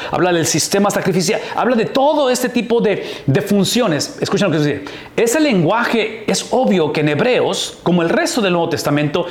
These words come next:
era común. Cuando Pablo habla en Romanos capítulo doce y dice, eh, basado en todo lo que he estado explicando por once capítulos, "Ahora sí os ruego por la misericordia de Dios que presentéis", ¿qué cosa? Vuestros cuerpos. ¿Y por qué habla de esa presentación de cuerpos?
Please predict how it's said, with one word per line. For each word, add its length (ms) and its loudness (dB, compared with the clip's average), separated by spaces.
era 260 0
común. 760 2
Cuando 280 0
Pablo 280 2
habla 140 2
en 60 2
Romanos 340 0
capítulo 340 0
doce 280 0
y 100 0
dice, 340 0
eh, 240 -2
basado 380 2
en 80 0
todo 140 0
lo 120 0
que 80 0
he 20 0
estado 160 -2
explicando 480 0
por 140 0
once 180 0
capítulos, 480 0
"Ahora 180 2
sí 140 2
os 80 0
ruego 200 0
por 100 0
la 60 2
misericordia 360 2
de 60 4
Dios 120 2
que 100 0
presentéis", 360 0
¿qué 80 -2
cosa? 360 0
Vuestros 360 2
cuerpos. 640 0
¿Y 80 2
por 140 0
qué 80 2
habla 140 2
de 80 2
esa 100 2
presentación 440 2
de 80 2
cuerpos? 420 0